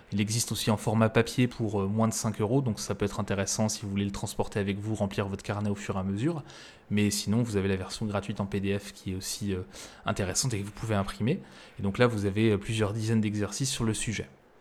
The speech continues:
Tout ça est très bien, vous vous dites peut-être, « Ok, super, euh, c'est bien de découvrir ses forces, c'est bien de les travailler, mais qu'est-ce que ça va m'apporter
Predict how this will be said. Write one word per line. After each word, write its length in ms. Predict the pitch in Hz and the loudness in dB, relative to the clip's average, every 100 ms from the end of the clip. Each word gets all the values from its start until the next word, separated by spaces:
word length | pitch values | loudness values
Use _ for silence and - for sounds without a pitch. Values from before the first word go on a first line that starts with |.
| - - - - - - - - - - - | -20 -20 -20 -20 -20 -20 -20 -20 -20 -20 -6
Tout 140 | 135 | 0
ça 140 | 165 | 6
est 60 | 131 | 6
très 160 | - 139 | 6 4
bien, 180 | 208 | 4
vous 100 | 190 | 4
vous 60 | 139 | 2
dites 160 | 139 - | 0 0
peut-être, « 400 | 131 151 151 - | 6 8 8 2
Ok, 200 | 135 175 | 2 4
super, 540 | 170 - 127 143 143 131 | 2 0 2 4 6 4
euh, 500 | 107 104 104 101 101 | 4 4 4 2 -2
c'est 160 | 101 117 | -4 -4
bien 260 | 113 127 | 0 2
de 80 | 120 | 2
découvrir 360 | 110 110 113 98 | 0 0 -2 -4
ses 120 | 127 | -4
forces, 380 | - 156 170 - | 2 4 4 2
c'est 160 | - | -4
bien 120 | 107 117 | 0 2
de 60 | |
les 80 | 107 | 2
travailler, 380 | - 110 143 185 | 0 2 6 8
mais 180 | 143 127 - - - | 6 4 -6 -20 0
qu'est-ce 180 | 160 151 | 4 4
que 60 | |
ça 140 | 139 127 | 4 6
va 80 | 120 | 6
m'apporter 720 | 123 - 123 - 156 170 | 6 4 2 8 8 8